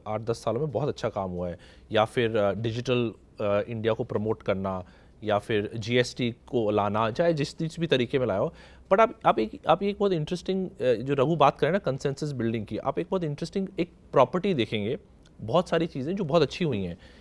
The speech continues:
ये बहुत समय से हो रही थी, या तैयार हो रही थी,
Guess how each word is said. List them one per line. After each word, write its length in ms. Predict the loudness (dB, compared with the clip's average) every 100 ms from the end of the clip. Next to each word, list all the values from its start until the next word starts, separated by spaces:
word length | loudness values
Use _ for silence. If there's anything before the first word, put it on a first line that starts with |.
| -20 -16 -2
ये 80 | -2
बहुत 460 | -2 -6 -4 -6
समय 520 | -6 0 2 4 2
से 380 | 2 0 0 0 -10 -20 -20 -6 4
हो 80 |
रही 200 | 4 4
थी, 180 | -2 -10 -18 -20 -20 -20 0
या 120 | 0
तैयार 560 | 0 2 2 6 6 6
हो 140 | 4
रही 200 | 2 2
थी, 380 | 0 -2 0 -2